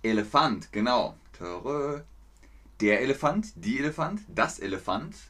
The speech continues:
Es ist der Elefant. Der Elefant. Oh, Dia.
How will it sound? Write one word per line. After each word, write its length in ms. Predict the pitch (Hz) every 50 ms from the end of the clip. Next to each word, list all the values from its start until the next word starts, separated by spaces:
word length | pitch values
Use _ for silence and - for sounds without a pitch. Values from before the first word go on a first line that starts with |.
| - -
Es 220 | - 110 113 - -
ist 400 | 110 113 113 110 - - - - - - - - - - -
der 440 | 127 131 135 120 107 98 95 - - - - - - - - - -
Elefant. 680 | - 107 107 107 107 - - 117 98 - - - - - - - - - - - - - - - - - - - - - - - - - - -
Der 480 | - 80 80 101 104 107 107 113 113 - -
Elefant. 560 | 104 101 101 101 - - 87 82 80 80 - - -
Oh, 580 | 113 135 175 226 285 330 320 269 175 120 104 82
Dia. 840 | 82 80 98 107 151 214 247 185 120 101 92 82 78 76 78 -